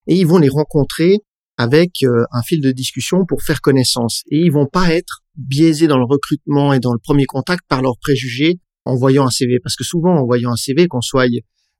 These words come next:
euh, débutant dans le recrutement ou très expérimenté, on a des préjugés, euh, par rapport à,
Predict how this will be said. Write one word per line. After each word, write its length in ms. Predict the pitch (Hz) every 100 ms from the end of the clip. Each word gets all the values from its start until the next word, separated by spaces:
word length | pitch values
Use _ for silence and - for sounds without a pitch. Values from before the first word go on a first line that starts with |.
| -
euh, 140 | 117 110
débutant 420 | 131 127 135 147
dans 100 | 123
le 60 |
recrutement 400 | 113 117 - 147
ou 80 | 139 113
très 220 | - 127
expérimenté, 800 | 131 - 117 117 120 - 170 196 - _ -
on 240 | 113 131
a 320 | 139 165 165
des 160 | 120 117
préjugés, 640 | - 95 - 117 127 143 170 - _ _ -
euh, 340 | 110 107 107 107
par 120 | 107
rapport 420 | 107 - 131 123 117
à, 180 | 110